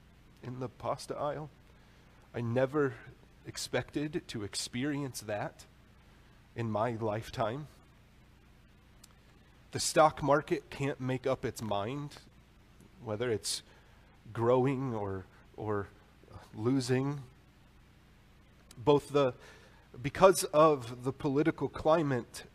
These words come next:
of this world, I'm sure that many of us in here have had quick political fixes and policy changes that we know would change it run through our mind. As we ponder these things.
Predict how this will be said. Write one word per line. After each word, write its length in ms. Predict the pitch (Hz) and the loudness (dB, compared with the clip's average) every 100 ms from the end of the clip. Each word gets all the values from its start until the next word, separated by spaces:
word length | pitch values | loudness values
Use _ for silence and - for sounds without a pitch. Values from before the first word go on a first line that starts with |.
| - | -2
of 240 | 135 110 | 0 0
this 220 | 120 - | -4 -4
world, 380 | 120 123 135 143 | 0 2 2 2
I'm 160 | 120 120 | -2 -4
sure 260 | - 143 | -2 0
that 160 | 131 98 | 0 0
many 360 | 113 139 143 | 0 0 2
of 180 | 131 120 | 2 2
us 400 | 127 127 - - - - - - - - - - | 2 2 -2 -4 -8 -20 -20 -20 -20 -20 -20 -4
in 280 | 151 175 180 | 4 4 4
here 320 | 131 127 139 | 2 4 4
have 220 | 135 131 | 2 -2
had 420 | 120 139 143 127 - | -2 2 2 2 -2
quick 380 | - 160 - | -2 -2 -4
political 480 | - 143 143 135 127 | -4 2 2 2 -6
fixes 840 | 110 - 170 - 135 113 151 143 - | -4 -4 -4 -2 -2 -4 -4 -6 -6
and 260 | 131 123 117 | -6 -6 -2
policy 580 | 147 156 151 - 123 | 4 4 4 -2 -8
changes 500 | 110 - 107 110 117 | -10 -8 -8 -6 -6
that 180 | - 107 | -4 -4
we 160 | 113 110 | -4 -4
know 320 | 117 143 143 | 4 6 6
would 300 | 110 120 - | 4 -2 -4
change 420 | - 147 156 113 | -6 -2 -2 -2
it 320 | 101 - - - - - - - - - - | -4 -6 -12 -20 -20 -20 -20 -20 -20 -20 -14
run 440 | - 131 135 127 117 | -2 2 2 2 -4
through 380 | - 139 127 | -4 -2 2
our 140 | 117 110 | 2 2
mind. 540 | 107 110 98 113 135 - - - - - - - - - - - - | 0 -2 -4 -10 -12 -20 -20 -20 -20 -20 -20 -20 -20 -20 -20 -20 -6
As 220 | 127 120 123 | -4 -2 -4
we 120 | 117 | -8
ponder 460 | - 123 123 113 | -2 0 0 -2
these 260 | 104 107 - | -4 -8 -10
things. 540 | - 101 117 123 - | -10 -10 -10 -14 -18